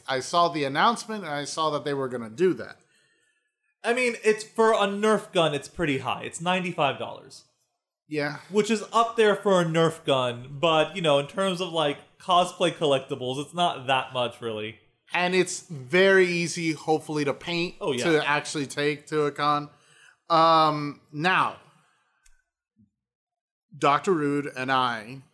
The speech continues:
Speaker 1: occasionally, he occasionally plays, I play a little more than him, Fallout seventy-six.
Speaker 2: Sure.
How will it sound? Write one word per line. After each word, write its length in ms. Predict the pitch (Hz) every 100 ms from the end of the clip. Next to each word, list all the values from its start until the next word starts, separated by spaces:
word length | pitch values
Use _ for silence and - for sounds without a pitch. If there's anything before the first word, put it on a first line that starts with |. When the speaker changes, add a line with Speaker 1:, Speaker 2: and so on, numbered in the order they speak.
| _ _ _
Speaker 1:
occasionally, 760 | 143 - - 196 196 160 175 185
he 320 | - 220 214
occasionally 500 | 196 - 180 143 156
plays, 360 | 131 139 127 123
I 100 | 139
play 260 | - 147 143
a 60 |
little 180 | 139 139
more 220 | 135 131
than 160 | 127 120
him, 380 | 113 120 101 107 _ _ _
Fallout 500 | - 151 147 143 143
seventy-six. 760 | - 156 143 147 - 220 151 -
Speaker 2:
Sure. 320 | 131 123 127